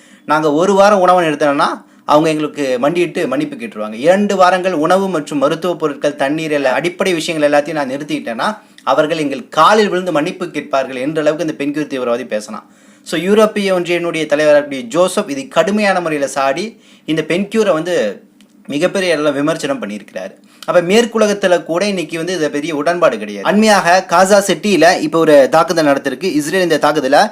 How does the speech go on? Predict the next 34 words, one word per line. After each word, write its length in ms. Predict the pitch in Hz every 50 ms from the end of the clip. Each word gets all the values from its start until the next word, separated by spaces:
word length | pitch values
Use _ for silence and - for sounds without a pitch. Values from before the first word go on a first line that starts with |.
| - - - - - -
ஷாயூன் 420 | 190 170 190 214 214 202 208 208
என்ற 280 | 202 185 175 170 160 160
இடத்துல 120 | 160 151
வந்து 400 | 156 156 156 160 170 156 127 110 107
நடத்தியிருக்குது. 580 | 135 139 147 143 151 143 139 143 147 190 233 247 - - - -
ஒரு 220 | 139 147 147 -
குழுவாக, 520 | - 196 220 226 226 214 202 190 - 196
ஒரு 160 | 202 190 170 160
கூட்டாக 440 | - 208 214 - 208 190 - -
இருந்த, 500 | 170 160 156 151 151 143 156 196 233 - - - - - _ -
அஹ், 40 |
பலஸ்தீன் 500 | 135 135 131 160 175 190 - - 202 175
காசா 280 | 147 170 180 175 190 180
மக்கள் 260 | 175 165 156 - 156
மேல 180 | 147 143 143 131
தாக்குதல் 340 | - 147 147 143 151 147 139
நடத்தியிருக்கு. 380 | 127 127 - 139 139 143 190
இதுல 340 | 208 202 190 175 151 131 -
பல 500 | - 156 170 180 175 170 147 123 - - - _
நூறு 240 | - 156 185 196 185
நபர்கள் 380 | 175 175 160 170 175 170 160 147
இறந்திருக்காங்க 500 | 165 190 202 208 202 190 - 175 170 165
அப்படிங்கிற 300 | 160 151 147 151 147 139
அண்மை 360 | 131 135 156 175 185 185 180
செய்தி 240 | 180 - 143 123 127
பிரேக்கிங்கா 500 | 117 120 156 170 160 160 160 156 160 160
வந்துட்டு 240 | 127 110 117 113 104 -
இருக்குது. 320 | 107 92 98 98 104 - - - - -
அப்ப 220 | - 151 175 185 180
இடைவிடாமல் 840 | 170 185 196 226 233 233 226 208 202 196 190 190 214 233 - -
கொத்து 320 | - 165 170 156 - 220 -
கொத்தாக, 480 | - 202 202 - 180 160 160 170 175
குழு 240 | - - 202 214 220
குழுவாக 640 | 220 208 190 175 165 151 143 147 151 170 185 -